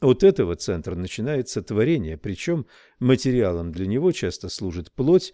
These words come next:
героя или тело убитого им великана, змея, хтонического чудовища. Победа Индры над драконом Вритрой,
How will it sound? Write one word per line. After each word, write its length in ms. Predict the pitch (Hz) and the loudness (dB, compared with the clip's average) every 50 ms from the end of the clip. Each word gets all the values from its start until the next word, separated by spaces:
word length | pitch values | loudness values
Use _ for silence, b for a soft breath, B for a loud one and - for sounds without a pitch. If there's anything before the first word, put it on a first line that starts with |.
| b b b b | b b b b
героя 580 | b 107 110 180 185 135 104 92 85 82 98 143 _ _ _ _ _ _ - | b 0 4 6 6 6 4 2 2 0 -2 -4 _ _ _ _ _ _ -2
или 200 | - 123 117 123 | 0 2 4 2
тело 300 | 117 - - 135 151 135 | 2 0 0 0 0 2
убитого 520 | 110 104 101 92 104 135 135 - 101 90 90 | 2 0 0 0 -2 -4 -2 -2 -2 -2 -2
им 200 | 87 85 80 - b b b | -2 -4 -6 -10 b b b
великана, 720 | b 101 104 127 135 143 131 - - 85 80 78 82 113 - - | b -2 0 0 0 0 -2 -2 -4 -4 -4 -4 -8 -10 -12 -10
змея, 560 | - 101 87 98 101 101 95 85 80 104 120 b b b b b | -8 -6 -4 -2 0 0 0 -2 -4 -6 -10 b b b b b
хтонического 840 | - - - - 135 120 104 90 80 - - - - - 104 101 107 | -18 -4 2 2 4 4 2 0 -4 -8 -12 -12 -10 -8 -6 -6 -6
чудовища. 640 | - 117 104 92 85 80 73 73 - - - - _ _ _ _ _ _ _ _ _ _ _ _ _ _ _ | -6 -6 -6 -4 -4 -6 -6 -8 -12 -16 -20 -20 _ _ _ _ _ _ _ _ _ _ _ _ _ _ _
Победа 440 | - 127 113 104 117 131 123 104 117 | 4 4 4 6 6 4 4 4 2
Индры 600 | 120 - - 165 180 160 120 98 98 92 90 - - | 0 0 -2 0 0 0 2 2 0 0 0 -4 -4
над 220 | 110 104 98 82 | -4 -2 -2 -2
драконом 560 | 87 101 110 117 - - 95 85 82 80 87 | 0 0 0 0 0 0 -2 -2 -2 -4 -4
Вритрой, 480 | 82 101 151 165 - - 90 78 73 - | -4 -4 -4 -4 -4 -4 -4 -4 -6 -8